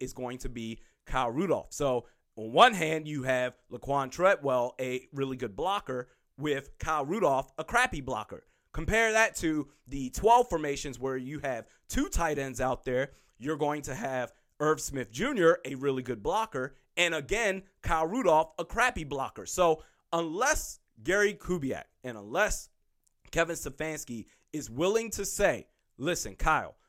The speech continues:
when we're running three wide receiver set formations and we know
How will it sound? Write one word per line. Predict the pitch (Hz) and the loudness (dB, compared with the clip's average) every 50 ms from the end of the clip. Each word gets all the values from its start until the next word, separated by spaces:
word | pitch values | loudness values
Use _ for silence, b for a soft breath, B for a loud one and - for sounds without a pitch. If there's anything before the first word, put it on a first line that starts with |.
| _ _ _ | _ _ _
when | 110 127 120 110 117 | -10 -8 -8 -4 2
we're | 156 214 247 262 233 | 6 6 8 6 6
running | 226 240 233 226 226 214 214 196 - - | 4 2 2 2 0 -4 -6 -8 -8 -4
three | 156 165 202 214 208 | 0 0 0 0 0
wide | 180 190 190 190 175 | 2 2 2 2 2
receiver | 180 165 - 185 180 165 | -2 -6 -8 -10 -10 -10
set | 160 - 175 175 - | -8 -6 -6 -6 -6
formations | - 180 175 175 180 175 - 190 160 - | -8 -8 -6 -4 -4 -4 -4 -6 -8 -6
and | - 160 160 143 | -6 -6 -6 -4
we | 156 196 208 202 | -4 -4 -6 -6
know | 165 160 156 156 165 170 185 196 202 | -6 0 2 4 6 6 6 4 0